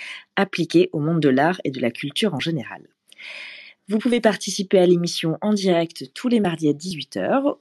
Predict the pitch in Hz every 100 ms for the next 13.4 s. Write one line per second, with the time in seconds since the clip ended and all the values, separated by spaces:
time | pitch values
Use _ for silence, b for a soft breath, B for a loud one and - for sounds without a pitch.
0 | - 220 269 180 151 160 - 151 170 185
1 | 131 - 190 - - 185 185 147 131 113
2 | - 160 185 170 160 165 147 123 120 240
3 | 240 131 131 185 - 208 170 135 - -
4 | - - - - - B B B B _
5 | 208 240 214 185 175 - - - 127 175
6 | 196 - 170 - - 151 143 143 - -
7 | _ - 208 214 185 160 147 143 110 -
8 | 185 165 151 147 143 135 135 - 147 120
9 | 110 113 - 147 139 123 110 - _ 151
10 | 143 120 107 95 - - 131 - B B
11 | B B _ 160 - - - 156 117 -
12 | 196 - - - 151 127 - 147 240 170
13 | 147 127 135 135